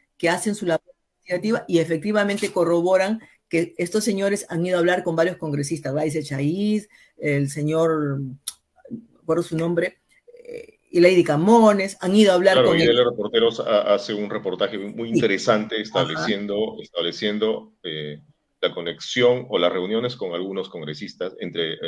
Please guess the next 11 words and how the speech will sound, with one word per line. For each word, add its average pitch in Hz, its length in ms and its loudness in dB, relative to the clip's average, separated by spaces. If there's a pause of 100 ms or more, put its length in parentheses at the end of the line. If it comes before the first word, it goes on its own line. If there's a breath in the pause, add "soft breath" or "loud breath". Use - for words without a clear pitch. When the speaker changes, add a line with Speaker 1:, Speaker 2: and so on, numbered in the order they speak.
(140)
Speaker 1:
Balcázar, 143 520 -2
Balcázar, 147 580 0
Balcázar 139 340 2
Speaker 2:
Juan 151 120 2
Villanueva 110 280 4
Speaker 1:
también. 107 120 6
Speaker 2:
y 92 60 2
algunos 104 240 -4
congresistas, - 540 -10
¿no? 196 140 2
Speaker 1:
Ujú. 185 240 -4